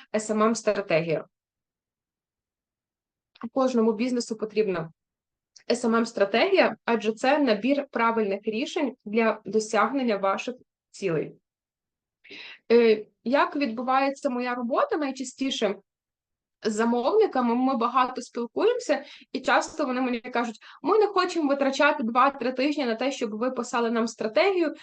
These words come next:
давайте щось знімати і публікувати вже сьогодні». Але ось цей хаотичний постинг без цілі, до якої ти йдеш, це те саме, що поїхати там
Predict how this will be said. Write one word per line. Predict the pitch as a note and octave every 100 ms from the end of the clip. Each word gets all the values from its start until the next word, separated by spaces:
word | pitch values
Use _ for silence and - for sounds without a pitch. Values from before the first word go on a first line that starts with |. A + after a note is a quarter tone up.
| - _
давайте | A#3 C4+ D#4 D4
щось | C#4+ C4
знімати | A#3+ A#3 A#3+ E4 E4
і | B3+
публікувати | A3 A3 A3+ A3+ C#4+ D4+
вже | A#3+ B3+
сьогодні». | C4 B3+ A3+ D#3+ D#3 - _ _ _ -
Але | C4+
ось | C4 C#4 -
цей | D#4 E4
хаотичний | - C4 C#4 D4 D#4 - C#4 C#4
постинг | F4 C5+ - C4+ A3 - - _
без | G#3+ C4 C#4+ C#4 -
цілі, | C#4 C4 B3
до | A3
якої | A3+ A3+ B3 A#3+
ти | B3 A#3+
йдеш, | B3+ F#4+ -
це | C#4+
те | C#4
саме, | C#4+ C#4 C#4
що | - B3
поїхати | B3 B3 C4 C#4 B3 -
там | A#3+ A#3